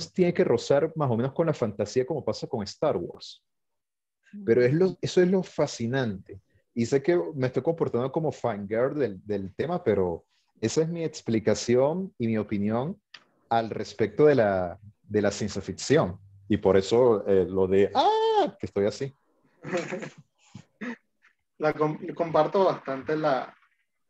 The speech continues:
Speaker 2: un poco la opinión de, de Charles. Este, es un tema que por lo menos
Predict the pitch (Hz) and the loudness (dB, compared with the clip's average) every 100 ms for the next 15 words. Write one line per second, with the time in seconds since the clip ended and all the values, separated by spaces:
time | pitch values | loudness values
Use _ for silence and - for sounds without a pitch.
0 | _ 139 143 147 151 - 139 131 123 127 | _ -6 -2 0 -2 -4 -8 -10 -10 -6
1 | 139 127 120 _ - 131 123 120 117 - | -4 -4 -8 _ -14 -12 -6 -2 -4 -6
2 | - - _ _ _ _ _ _ - 135 | -20 -20 _ _ _ _ _ _ -8 -6
3 | 123 - _ _ _ - - 131 143 143 | -6 -10 _ _ _ -16 -14 -10 -6 -4
4 | 147 156 147 147 135 135 131 127 131 147 | -2 -4 -2 -2 -2 -4 -6 -6 -10 -12